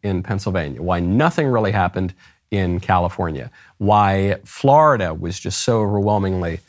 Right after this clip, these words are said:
Republican, why Texas had an extremely good night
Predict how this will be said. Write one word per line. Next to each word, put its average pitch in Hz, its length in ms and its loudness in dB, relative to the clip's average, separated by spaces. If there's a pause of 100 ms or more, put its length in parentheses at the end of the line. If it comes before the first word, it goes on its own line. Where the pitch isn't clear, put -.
(280)
Republican, 98 720 -2 (720)
why 110 180 4
Texas 113 560 -2
had 101 160 0
an 92 60 0
extremely 110 500 0
good 98 160 0
night 87 260 -2